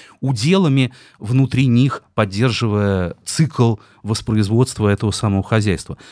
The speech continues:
А когда в дело вступают, ну там, даже пенька и хлопок, не говоря уже о сахарном тростнике или угле,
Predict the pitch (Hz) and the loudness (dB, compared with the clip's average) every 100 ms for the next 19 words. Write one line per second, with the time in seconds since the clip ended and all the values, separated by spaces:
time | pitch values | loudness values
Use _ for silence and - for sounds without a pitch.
0 | - - 107 127 127 123 98 123 107 - | -14 -8 -2 0 2 2 2 0 0 -2
1 | - 120 107 - - 127 120 95 71 - | -4 0 0 -2 -2 0 0 -2 -6 -4
2 | 98 101 90 107 101 - 98 87 131 214 | 0 0 -2 -2 -2 0 -2 0 0 2
3 | 120 - - - _ 110 110 117 113 110 | 0 -4 -20 -20 _ -4 -2 0 2 2
4 | 101 95 98 95 - 95 95 95 92 87 | 2 0 -2 -2 0 -2 0 0 -2 -4
5 | - 123 107 104 95 92 101 - 107 - | -4 -2 0 -2 -4 -2 -2 0 -2 0
6 | 175 156 104 101 98 - 113 110 117 127 | 0 0 -2 -2 -2 -2 -4 -2 -2 0
7 | 220 | 0